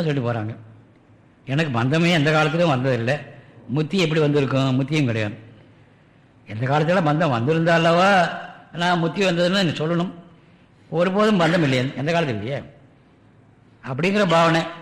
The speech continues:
இங்க வெளியில சொன்னா, "என்ன இந்த கால-, இல்லை பந்தப்படம் எங்களுக்கு தெரியாதா? இந்த ஊருக்காரன் ஜாதியை தெரியாதா? அதுக்குள்ள இல்லைங்கிறீங்களா?" அப்படின்னு இவன் சொல்லுவான். அந்த அகண்டாகார விருத்தியை பாவனை திடமா இருக்கிறதுனால அவனுக்கு என்ன பாவனைன்னா, "எந்த காலையும் நான் பந்தப்படலையே,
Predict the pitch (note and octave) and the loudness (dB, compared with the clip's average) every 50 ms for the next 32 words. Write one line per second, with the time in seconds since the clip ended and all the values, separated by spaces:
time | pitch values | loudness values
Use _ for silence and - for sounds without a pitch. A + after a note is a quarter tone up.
0 | - - - - - - _ - D#3 D#3+ D3 C#3 E3+ G3 G3+ E3+ D#3 C3+ C#3 C#3+ | -18 -20 -20 -20 -20 -16 _ -4 -2 0 2 2 2 2 0 0 0 0 2 2
1 | D#3+ E3 C#3+ - - - - - - - B2+ A#2+ B2+ C#3+ D#3+ D#3 C3+ C#3 D3+ D3 | 2 0 0 -4 -8 -16 -20 -20 -18 -14 -10 -8 -6 -4 -2 -2 -2 -2 -2 0
2 | D#3 D3+ C3+ - - - - - - C3+ E3 D#3 B2 B2 C3 E3 E3 E3 D#3 C3+ | 0 -2 -2 -4 -8 -12 -20 -16 -10 -6 -6 -4 -4 -2 -2 -2 -2 -2 -2 -2
3 | C#3 B2 A2 A#2 B2+ C#3+ D3 C#3 B2+ C3+ E3 C#3 - - - - - - _ _ | -2 -4 -4 -4 -2 -2 0 0 0 -2 -4 -6 -10 -18 -20 -20 -20 -20 _ _
4 | _ _ _ _ _ _ _ _ - B2+ C3 C#3 D3 D3 D3+ D3 C3+ C3 C3+ C#3 | _ _ _ _ _ _ _ _ -10 -6 -4 -2 -2 0 0 0 0 0 0 0
5 | C#3+ B2+ C#3 A#2+ B2 C#3 C#3+ C#3 C3 C#3 B2+ A2 B2+ C#3 D#3 D3 C3 C3+ D3+ D3+ | 0 -2 -2 -2 -2 0 0 0 0 -2 -2 -4 -6 -6 -4 -4 -2 -2 -2 -4
6 | C#3 B2+ B2 A#2 A#2 B2 B2 C3 - - - - - - _ - - C#3 C3 C3 | -4 -4 -6 -6 -6 -6 -6 -8 -10 -16 -20 -20 -20 -20 _ -14 -12 -10 -8 -6
7 | D#3 F3 F3+ D3 C3+ D#3 F3 D#3 D3 C#3 C#3 C3 C3+ - - - - - - - | -6 -4 -2 -2 0 0 0 0 0 0 0 -2 -2 -4 -10 -18 -20 -20 -20 -20
8 | _ _ _ _ _ _ _ _ _ _ _ _ _ _ _ _ _ _ - - | _ _ _ _ _ _ _ _ _ _ _ _ _ _ _ _ _ _ -16 -10
9 | D3 D3+ D#3 C3+ C3 D3+ E3+ F#3+ G3 F#3+ F#3+ F#3 F#3 F3 E3+ E3+ E3+ F3 E3+ E3+ | -6 -4 -2 -2 0 0 2 2 4 4 4 4 4 4 2 2 0 0 0 0
10 | D#3 C#3+ C#3+ D3+ E3 E3+ E3+ E3 D3+ C#3+ C#3 D#3 E3+ F3+ E3 D#3+ D3 D3 C3+ C3+ | 0 0 2 2 2 2 2 0 0 0 0 2 2 2 2 2 2 0 0 0
11 | C3+ F3 F3+ D3 D3+ E3+ F3+ E3 D#3+ E3 E3 D3+ D3+ D3 C#3+ C#3 C3 C3 C#3+ D3 | 0 0 0 0 0 0 0 -2 -2 -2 -2 -2 -2 -2 -2 -2 -2 -4 -4 -4
12 | A#2 G2 - - - - - - - - - _ - C#3+ C#3+ D3+ E3 G3 F#3+ G3+ | -4 -6 -8 -12 -20 -20 -20 -20 -20 -20 -20 _ -8 -6 -6 -4 -2 -2 0 0
13 | G#3 A3+ A#3 A3 F3 D3+ C#3 C#3 E3 C#3+ C3 A2+ G2+ G2+ A2+ C#3+ | 2 2 2 0 0 0 -2 -2 -2 -4 -4 -6 -6 -8 -10 -12